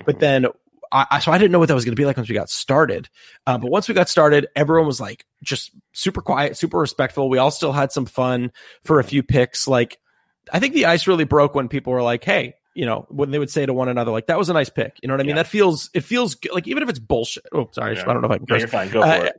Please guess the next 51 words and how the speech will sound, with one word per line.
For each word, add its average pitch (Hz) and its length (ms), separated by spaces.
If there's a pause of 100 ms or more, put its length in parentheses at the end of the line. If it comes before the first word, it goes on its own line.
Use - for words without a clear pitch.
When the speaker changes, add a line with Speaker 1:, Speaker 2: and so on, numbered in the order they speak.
Speaker 1:
okay. 123 340 (100)
Even, 214 240
even 208 180
if 220 60
it's 135 100
bullshit, 131 380
like, 127 160
it 117 80
feel, 190 360
like, 143 200
you 170 80
just 175 160
feel 208 160
like, 151 180
"Okay, 131 300 (340)
I'm 143 160
here. 202 540
Like, 139 180
my 117 120
team's 180 280
coming 170 200
together. 123 440 (260)
We 135 160
got, 120 280
you 135 100
know, 113 120
twenty-nine 160 420
rounds. 120 320
Let's 117 120
just 117 160
do 113 120
it." - 100 (160)
What 170 140
about 156 180
you? 113 100
How 127 100
did, 139 140
did 123 140
you 127 60
feel 135 160
that 131 180
same 123 240
way? 143 220 (360)
Speaker 2:
Yeah, 120 260
no, 110 80
I'm 117 140
with 110 180
you, 90 80
'cause 101 380
it 117 100
was, 117 220